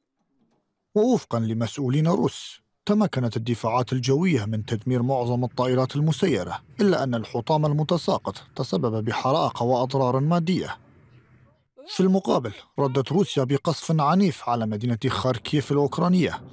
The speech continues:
مما أسفر عن إصابة عشرات المدنيين بينهم أطفال. كما تواصل القوات الروسية هجومها في شرق أوكرانيا، في الوقت الذي تحاول فيه صد محاولات القوات الأوكرانية للتقدم في مناطق أخرى.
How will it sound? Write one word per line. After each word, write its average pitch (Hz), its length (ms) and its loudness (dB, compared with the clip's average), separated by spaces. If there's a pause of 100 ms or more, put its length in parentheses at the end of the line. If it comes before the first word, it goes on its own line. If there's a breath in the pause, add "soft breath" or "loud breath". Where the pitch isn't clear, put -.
(200)
مما 180 280 4
أسفر 110 320 -4
عن 120 200 0
إصابة 120 420 -2
عشرات 131 500 0
المدنيين 139 600 2
بينهم 156 360 2
أطفال. 160 380 0 (360)
كما 165 320 0
تواصل 107 400 -2
القوات 131 520 0
الروسية 147 420 0
هجومها 156 420 2
في 160 220 0
شرق 170 320 -2
أوكرانيا، 170 560 0 (320)
في - 80 0
الوقت 196 320 2
الذي 127 260 0
تحاول 120 540 0
فيه 131 280 0
صد 156 280 -2
محاولات 143 680 2
القوات 156 480 0
الأوكرانية 156 580 2
للتقدم 170 600 0
في 107 180 -8
مناطق 104 440 -4
أخرى. 110 380 -2